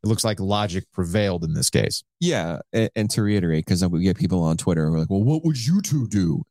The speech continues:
Speaker 2: And it's like,
Speaker 1: Nothing.
Speaker 2: here's the play. You do nothing, because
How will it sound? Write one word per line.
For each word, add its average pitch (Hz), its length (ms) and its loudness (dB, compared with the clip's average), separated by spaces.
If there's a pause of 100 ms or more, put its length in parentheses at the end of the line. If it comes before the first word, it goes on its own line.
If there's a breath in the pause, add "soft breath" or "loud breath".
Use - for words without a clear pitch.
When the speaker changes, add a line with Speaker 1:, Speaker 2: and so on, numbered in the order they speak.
(100)
Speaker 2:
And 87 100 2
it's 90 160 0
like, 87 400 0
Speaker 1:
Nothing. 110 500 0
Speaker 2:
here's 120 520 0
the - 60 -8
play. 87 360 0 (520)
You 87 80 -4
do 85 120 0
nothing, 82 500 -2 (220)
because 87 720 -2